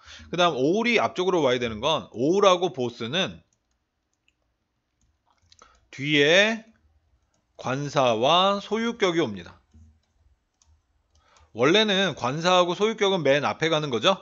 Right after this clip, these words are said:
하지만 all이나 boss 이런 단어는 뒤-,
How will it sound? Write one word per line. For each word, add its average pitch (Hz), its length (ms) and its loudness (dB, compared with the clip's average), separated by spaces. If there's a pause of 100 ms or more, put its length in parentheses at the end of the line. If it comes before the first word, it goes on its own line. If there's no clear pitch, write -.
(180)
하지만 170 480 -2 (200)
all이나 180 560 4
boss 131 340 -2 (120)
이런 147 200 0
단어는 143 520 -2 (260)
뒤-, 120 160 -20